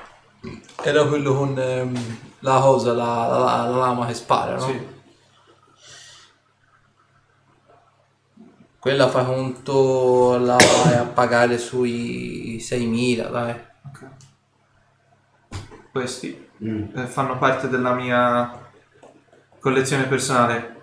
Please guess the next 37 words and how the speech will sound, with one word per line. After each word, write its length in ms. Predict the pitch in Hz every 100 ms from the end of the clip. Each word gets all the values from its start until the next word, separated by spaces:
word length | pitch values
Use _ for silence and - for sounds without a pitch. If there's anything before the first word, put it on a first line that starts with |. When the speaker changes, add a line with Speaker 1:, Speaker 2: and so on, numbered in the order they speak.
| 123
Speaker 3:
Mm. 180 | 117 107
Speaker 2:
Siccome 800 | 104 120 135 127 120 117 110 110
il 160 | 110
danno 260 | 110 107 107
l'ho 80 | 104
fatto 280 | 110 -
io, 120 | 143 190
sono 240 | 247 226
anche 160 | 202 156
una 120 | 135
persona 360 | 135 131 131 123
che 100 | 113
tendenzialmente 680 | 117 113 110 113 113 110
cerca 380 | 107 123 113 110
di 120 | 104
riparare 460 | 104 107 107 101 104
al 100 | 101
danno. 400 | 101 101 101 104 -
Tipo, 240 | - 107 110
vedi 280 | 107 107 104
che 400 | 104 104 - - _ _ _ _ _
ci 140 | -
armeggio 340 | 113 110 104 110
un 60 |
attimino. 720 | 107 107 120 107 104 107 - - _ _ _ _ _ _ _ _
E 220 | - 113
com'era? 480 | 113 131 151 156 156
Con 180 | - 127
una 160 | 120 117
pressione? 800 | 117 113 - 135 113 107 107 -
C'aveva 340 | - 117 113 107
Speaker 1:
Sì, 120 | 113
Speaker 2:
tipo 180 | 113 113
Speaker 1:
batti 320 | 135 - 147
il 140 | 139
tacco 580 | 147 139 - - 120
e 40 | 117